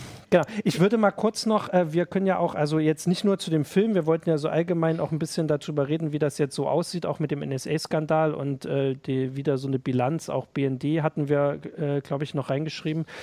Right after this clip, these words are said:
ähm, dass wir den, äh, wer zuguckt, also wir haben das wieder auf YouTube, gucke ich gerade, das sieht aber noch nicht nach einer richtigen Diskussion aus, da gucke ich gleich noch mal.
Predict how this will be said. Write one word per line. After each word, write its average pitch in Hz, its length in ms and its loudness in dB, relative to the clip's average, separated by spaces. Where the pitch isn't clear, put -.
ähm, 151 240 2
dass - 180 0
wir 160 120 2
den, 156 280 2
äh, 156 280 2
wer 151 180 4
zuguckt, - 560 0
also 151 220 0
wir 147 120 4
haben 160 160 4
das 151 220 0
wieder 143 220 2
auf 131 200 -4
YouTube, 214 540 0
gucke 190 220 -2
ich 190 140 0
gerade, 180 180 2
das 160 220 -2
sieht 175 160 -4
aber 160 160 0
noch 156 180 -2
nicht 170 180 -2
nach 156 180 0
einer 143 180 0
richtigen 156 340 2
Diskussion 151 540 0
aus, 190 200 0
da 156 120 -2
gucke 180 180 -4
ich 180 100 -6
gleich 180 220 0
noch 180 160 -2
mal. 185 220 0